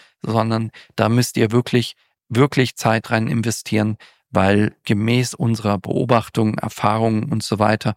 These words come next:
unter anderem auch mit dem Zaubertool Microsoft Clarity, über das ich ja schon im Podcast sprach, da haben wir einfach gesehen, dass, ähm, in dieser Bildergalerie sich sehr, sehr stark aufgehalten wird. Weil viele, viele Kunden,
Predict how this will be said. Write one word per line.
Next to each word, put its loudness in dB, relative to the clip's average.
unter 0
anderem 2
auch 0
mit -2
dem -2
Zaubertool 0
Microsoft -2
Clarity, 0
über 0
das 0
ich -4
ja 2
schon 0
im 2
Podcast -4
sprach, -2
da 0
haben 2
wir 2
einfach -2
gesehen, 0
dass, -2
ähm, -2
in 2
dieser 2
Bildergalerie 2
sich -2
sehr, 2
sehr 2
stark -2
aufgehalten -2
wird. -6
Weil 2
viele, 2
viele 0
Kunden, 0